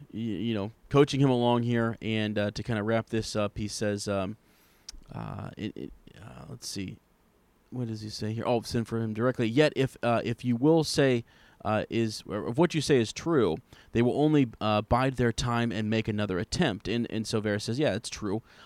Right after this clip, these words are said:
Uh, that's going to happen. Um, you are making them most anxious, Lord S-,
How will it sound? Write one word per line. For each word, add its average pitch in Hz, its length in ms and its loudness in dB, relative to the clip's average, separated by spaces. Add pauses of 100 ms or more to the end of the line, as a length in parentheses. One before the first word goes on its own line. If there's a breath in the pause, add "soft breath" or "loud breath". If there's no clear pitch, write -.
(120 loud breath)
Uh, 98 120 0
that's 104 200 0
going 113 240 0
to 107 80 0
happen. 107 440 -2 (340 soft breath)
Um, 98 500 -4
you 117 280 2
are 117 100 4
making 110 480 0
them 107 200 0
most 107 360 0
anxious, - 520 -2
Lord 67 300 -8
S-, - 160 -8